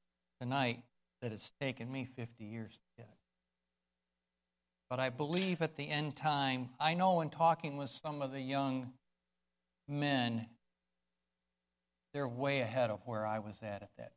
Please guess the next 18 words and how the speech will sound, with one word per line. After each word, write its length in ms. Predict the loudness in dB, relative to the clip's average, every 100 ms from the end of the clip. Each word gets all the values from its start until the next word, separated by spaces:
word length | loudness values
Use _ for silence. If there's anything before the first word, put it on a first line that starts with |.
| -20
time. 220 | -20 -20 _ _ _ _ _ _
And 140 | -6 0
that's 360 | 2 2 -2 -14 _ _ _ _ _ _ -4
fantastic, 1000 | 0 2 0 -2 -6 -6 -8 -14 -20 -20 _ _ _ _ _ _ _ _ _ _
because 440 | -12 -2 -2 -2 -10 _ _ -14
it's 160 | -12 -6
gonna 240 | 0 2
get 240 | 2 -2 0
faster 500 | 4 4 2 -4 -6
and 180 | -6 -4
faster 560 | -2 0 0 -6 -14 -14
as 140 | -14 -6
we 140 | -4
get 180 | -4 -6 -8
toward 180 | -10 -8
the 140 | -10 -12 -10
end 160 | -10 -12 _
here 200 | -20